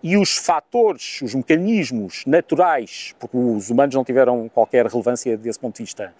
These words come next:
com o que se passou de período, eh, interglaciar para glaciar e vice-versa, tem essencialmente a ver com aquilo que eu disse dos forçamentos astronómicos, eh, da órbita da Terra, da inclinação, da orientação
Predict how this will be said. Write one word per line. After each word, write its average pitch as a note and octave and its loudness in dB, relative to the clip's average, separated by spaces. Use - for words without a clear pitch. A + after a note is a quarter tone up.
com E3 4
o D3+ 2
que - -12
se - -12
passou E3+ 2
de B2 0
período, D#3+ -2
eh, D3 2
interglaciar C#3+ 2
para A2 -2
glaciar A2 0
e C#3+ -12
vice-versa, A#2+ -6
tem F3+ 0
essencialmente E3 0
a D3 4
ver D#3 0
com D#3+ 2
aquilo D#3 0
que - -4
eu C#3+ 2
disse D3+ -4
dos C#3 -6
forçamentos C#3 0
astronómicos, B2 -2
eh, A#2 4
da G#2 0
órbita G#2+ 0
da G#2 -2
Terra, D3+ 2
da B2 0
inclinação, B2 0
da G#2+ 2
orientação C#3+ 0